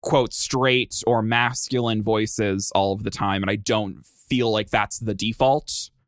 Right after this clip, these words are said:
anymore. And so it's not really something that I notice. But it's, I don't know, it just, it kinda coincides with that in the aspect that, you know, being conscious of how you're speaking and the words that you're saying, and with gay voice, the way that you're saying it.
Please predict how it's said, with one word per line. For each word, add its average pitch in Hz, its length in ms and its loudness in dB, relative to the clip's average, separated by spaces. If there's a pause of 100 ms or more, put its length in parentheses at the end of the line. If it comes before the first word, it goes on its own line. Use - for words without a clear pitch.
(240)
anymore. 160 580 2
And 131 120 -2
so 127 100 0
it's 117 160 -4
not 120 220 2
really 113 180 0
something 113 260 -2
that 104 120 -2
I 101 80 0
notice. 110 520 -2 (460)
But 120 460 2
it's, - 440 -2
I 135 120 4
don't 185 100 4
know, 139 140 4
it 107 80 0
just, 143 180 -8
it 151 160 0
kinda 139 180 4
coincides 123 600 0
with 113 80 -2
that 101 280 2
in 107 160 0
the - 120 0
aspect 104 560 -2
that, 95 320 0 (400)
you 117 80 -2
know, 107 80 2
being 110 640 -2 (420)
conscious 139 560 2
of 113 80 2
how 123 260 2
you're 113 200 0
speaking 104 520 0
and 104 140 0
the 107 60 0
words 110 300 -2
that 110 100 -2
you're 110 100 0
saying, 98 640 -2 (400)
and 123 120 2
with 117 160 0
gay 160 200 6
voice, 120 360 2
the 135 120 0
way 123 420 2
that 113 120 -2
you're 98 140 -6
saying 113 480 -4
it. - 380 -4